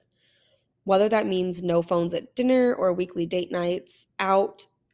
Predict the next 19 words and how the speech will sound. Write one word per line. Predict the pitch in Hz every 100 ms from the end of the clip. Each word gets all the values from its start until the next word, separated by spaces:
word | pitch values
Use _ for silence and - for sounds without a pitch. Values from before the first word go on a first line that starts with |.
| _ _
whatever | 196 185 - 196 277
it | 247
is, | 185 185 -
figure | 175 190 226
out | -
how | 190
to | 185
convey | 196 196 185 175 180 180 _ _ _ _
the | -
language | 180 165 165 175
of | 170
quality | - - 170 175
time | 170 180 170 170 180 - _ _
to | - 190
your | - 170
partner. | - - - - _ _ _ _ _ _ _ _ _ _ _ _ - _ _
Third | 190 180
love | - -
language, | - - - - -